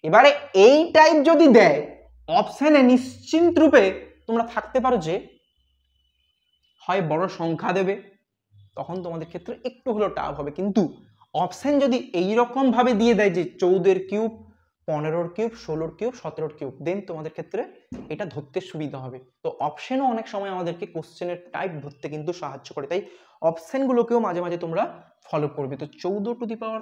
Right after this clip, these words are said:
three, অর্থাৎ fourteen to the power three, যারা সিরিজ, এ, সরি, কিউব এবং স্কয়ারের সিরিজ সিকোয়েন্স মুখস্থ আছে, তারাই একমাত্র বলতে পারবে। দু হাজার সাতশো কত?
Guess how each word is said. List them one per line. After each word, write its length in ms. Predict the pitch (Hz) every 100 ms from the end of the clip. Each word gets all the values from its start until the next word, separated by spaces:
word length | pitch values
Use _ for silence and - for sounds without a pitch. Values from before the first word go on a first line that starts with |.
| 220
three, 140 | - 147
অর্থাৎ 160 | 131 180 - _ _ -
fourteen 240 | 196 240
to 40 | 240
the 80 | 214
power 180 | 214 214 214 -
three, 180 | 185 - - _ - 143
যারা 200 | 175 202 196 -
সিরিজ, 360 | 247 302 320 - - - _ _ _ _ 208
এ, 20 | 196 -
সরি, 200 | 151 131 - _ _ _ _
কিউব 240 | 247 285 285 - -
এবং 120 | 214 226 226
স্কয়ারের 480 | - 220 233 233 240 - - - _ _ _ _ -
সিরিজ 280 | 240 269 247 -
সিকোয়েন্স 280 | 233 226 - 175
মুখস্থ 340 | - 285 285 277
আছে, 120 | 285 269 -
তারাই 260 | 226 269 269
একমাত্র 400 | 247 240 233 - 349 415 - 180
বলতে 240 | 180 185 175
পারবে। 200 | 160 151 143
দু 80 | 202 190
হাজার 300 | 254 254 294 294 - _ _ - -
সাতশো 520 | - 226 - - 285 294 - _ _ _ _ _ _ _ _ _ _ _ _ -
কত? 160 | 196